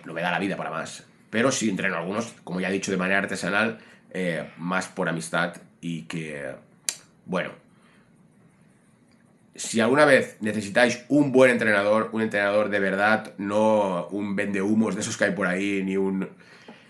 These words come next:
eh, bueno, nah, dejémoslo estar. <laughs> Un entrenador serio, un entrenador, eh,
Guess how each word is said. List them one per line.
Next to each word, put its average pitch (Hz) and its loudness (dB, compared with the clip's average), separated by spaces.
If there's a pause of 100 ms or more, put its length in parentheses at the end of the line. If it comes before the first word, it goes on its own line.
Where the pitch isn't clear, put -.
(160)
eh, 80 -6
bueno, - -10 (240)
nah, - -6 (440)
dejémoslo - -8
estar. - -4 (300)
<laughs> 135 -2 (1300)
Un 196 8
entrenador 160 8
serio, 156 6
un 143 2
entrenador, 123 4
eh, 101 0